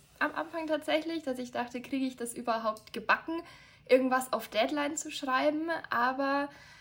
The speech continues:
ich kann damit sehr gut umgehen. Ich habe ein Schreibprogramm, wo ich mir mein, ähm, meine,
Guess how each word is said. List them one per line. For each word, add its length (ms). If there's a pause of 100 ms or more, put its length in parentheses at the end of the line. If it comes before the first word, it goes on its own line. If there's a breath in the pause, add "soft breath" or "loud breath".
(340 soft breath)
ich 140
kann 180
damit 240
sehr 140
gut 220
umgehen. 480
Ich 160
habe 180
ein 40
Schreibprogramm, 880
wo 140
ich 240
mir 220
mein, 440 (100)
ähm, 360
meine, 680